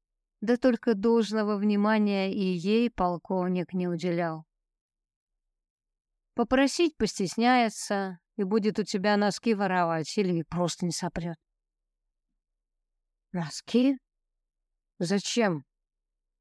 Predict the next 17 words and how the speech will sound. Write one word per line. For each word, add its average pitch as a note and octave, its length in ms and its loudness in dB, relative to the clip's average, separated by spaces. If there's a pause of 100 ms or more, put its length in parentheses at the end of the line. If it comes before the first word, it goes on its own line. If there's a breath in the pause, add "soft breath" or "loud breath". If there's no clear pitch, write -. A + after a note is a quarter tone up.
(140)
вначале F3+ 600 0
не F3+ 120 0
понял F3 320 -2
Раевский. E3+ 560 -4 (840)
А A3 280 2
потом F#3+ 580 0
до F3 100 0
него E3+ 260 -2
дошло. E3 640 -6 (600)
Хотя, G#3+ 520 -2 (580)
как - 340 0
носки F#3+ 380 0
можно F3+ 320 0
использовать F3+ 520 -2
для F#3+ 200 0
этих F3+ 200 -4
целей? E3+ 500 -2